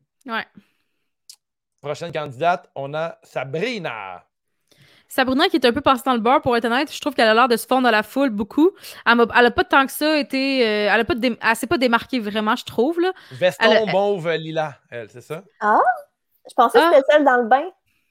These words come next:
Speaker 2: Non, celle dans le bain, de, dans le bain,
Speaker 1: Oh non,
Speaker 2: non, je
Speaker 1: celle dans le
Speaker 2: pense
Speaker 1: bain,
Speaker 2: pas.
Speaker 1: c'est celle d'après.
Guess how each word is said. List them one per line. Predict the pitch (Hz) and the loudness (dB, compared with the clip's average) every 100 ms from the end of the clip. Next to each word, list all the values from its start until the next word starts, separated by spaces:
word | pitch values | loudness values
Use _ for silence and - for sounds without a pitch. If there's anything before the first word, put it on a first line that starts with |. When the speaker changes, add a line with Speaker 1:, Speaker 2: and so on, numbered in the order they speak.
| _ | _
Speaker 2:
Non, | 131 160 - | -8 -8 -8
celle | 151 | -6
dans | 151 143 | -4 -4
le | |
bain, | 139 151 151 143 | -4 -6 -6 -6
de, | 139 | -6
dans | 135 139 | -6 -6
le | 135 | 0
bain, | 285 | 2
Speaker 1:
Oh | |
non, | 330 | 4
Speaker 2:
non, | 339 | 2
je | |
Speaker 1:
celle | 320 | 2
dans | 269 | 2
le | |
Speaker 2:
pense | |
Speaker 1:
bain, | 262 | 4
Speaker 2:
pas. | 320 | 2
Speaker 1:
c'est | 262 | 0
celle | 254 | 0
d'après. | 233 - 240 | 0 0 -6